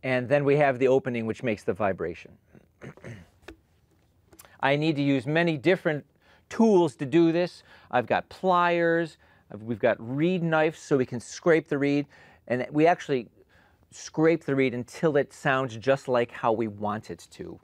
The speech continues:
Um, so I'm scraping my reeds in every rehearsal and every concert I'm playing. I make sure to scrape the reed until it just plays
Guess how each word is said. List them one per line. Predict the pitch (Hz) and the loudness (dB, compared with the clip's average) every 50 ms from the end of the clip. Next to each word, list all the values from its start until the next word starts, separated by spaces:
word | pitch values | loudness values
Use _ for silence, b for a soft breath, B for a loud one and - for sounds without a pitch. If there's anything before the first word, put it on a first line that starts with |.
| b b b b b b b - - | b b b b b b b -12 -8
Um, | 95 98 95 95 92 87 | -4 -4 -4 -4 -6 -6
so | - - 131 120 | -2 2 2 4
I'm | 131 131 120 | 2 2 -2
scraping | - - - 175 170 160 147 151 147 135 | -8 -8 -2 0 0 0 0 -2 -4 -4
my | 131 123 | -4 -2
reeds | 120 123 123 123 123 120 - | -2 -2 0 -2 -2 -4 -4
in | - 123 | -4 -4
every | 131 127 117 117 | -4 -2 -2 -2
rehearsal | 113 107 101 - 123 113 110 - - 123 117 113 110 110 | -4 -4 -4 -2 -4 -4 -4 -2 -2 0 0 0 0 -2
and | 107 101 104 b b b b b b | -4 -8 -10 b b b b b b
every | - 120 117 123 | -2 -2 -2 -2
concert | - - - 131 123 123 113 - 117 110 | -4 -6 -4 -4 -2 -2 -4 -6 -6 -6
I'm | 113 107 | -6 -6
playing. | - - 117 110 110 110 113 110 | -6 -8 -6 -6 -4 -4 -4 -6
I | 101 101 101 b b b b b - | -6 -8 -12 b b b b b -12
make | 120 110 | -12 -10
sure | - - 110 | -8 -8 -8
to | 104 | -8
scrape | - - - - 127 120 113 - | -10 -12 -4 -2 0 0 0 -2
the | 110 110 | -4 -4
reed | 110 107 101 | -4 -4 -4
until | 104 104 - - 101 | -6 -10 -8 -8 -8
it | 98 | -6
just | - - 101 - _ | -6 -10 -16 -18 _
plays | - - 104 101 92 - - | -8 -8 -8 -8 -8 -12 -20